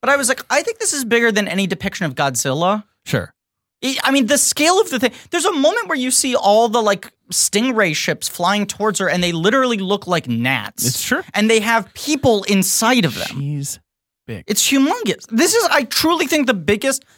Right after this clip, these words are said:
Speaker 1: living creature I've ever seen in a movie.
Speaker 2: What about Ego the Living Planet? I guess we never really see him at planet
Speaker 1: Thank you.
Speaker 2: size.
Speaker 1: He takes a human form the whole time.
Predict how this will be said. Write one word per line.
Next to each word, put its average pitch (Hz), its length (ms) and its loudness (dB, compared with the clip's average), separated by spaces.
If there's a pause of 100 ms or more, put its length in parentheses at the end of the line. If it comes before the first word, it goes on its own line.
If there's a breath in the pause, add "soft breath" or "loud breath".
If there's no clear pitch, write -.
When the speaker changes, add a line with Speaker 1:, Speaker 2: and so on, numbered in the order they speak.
Speaker 1:
living 196 300 2
creature 233 280 2
I've 190 120 4
ever 170 160 0
seen 160 180 -4
in 139 60 -2
a 127 40 -2
movie. 110 140 -10 (140)
Speaker 2:
What 135 100 0
about 139 200 2
Ego 135 260 2
the 120 80 0
Living 120 320 -2
Planet? 123 340 -4 (500)
I 143 60 0
guess 190 180 2
we 226 60 6
never 202 140 4
really 165 140 4
see - 280 0
him 131 120 2
at - 140 -8
planet 117 360 -4
Speaker 1:
Thank 131 160 0
you. 107 60 -2
Speaker 2:
size. 110 400 -8 (640)
Speaker 1:
He 156 60 -6
takes 156 220 -2
a 151 40 -4
human 131 200 0
form 104 220 -10
the - 80 -14
whole - 120 -20
time. - 200 -20